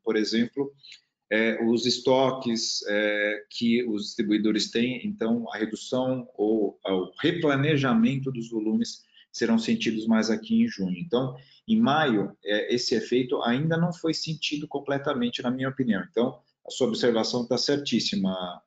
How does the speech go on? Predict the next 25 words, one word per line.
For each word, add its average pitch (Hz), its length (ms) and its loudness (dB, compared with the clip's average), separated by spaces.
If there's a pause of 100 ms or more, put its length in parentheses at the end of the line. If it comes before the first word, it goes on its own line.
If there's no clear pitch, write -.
(140)
Martin, 98 380 -2 (200)
é - 80 -14
por - 200 0
aí 123 140 4
mesmo. 87 500 0
Então, 156 200 0
o - 120 -8
que 156 140 -4
que 156 140 0
vem 135 160 2
no 135 80 4
mês 135 180 4
de 123 100 -2
junho, 139 460 -2 (320)
a - 80 -4
gente 110 240 2
vai 113 180 2
tá 117 120 2
acompanhando 123 920 2 (300)
e 98 80 -4
compartilhando 117 720 2
aqui 110 180 -2
com 113 160 0
vocês, - 720 -4
tá? - 440 -4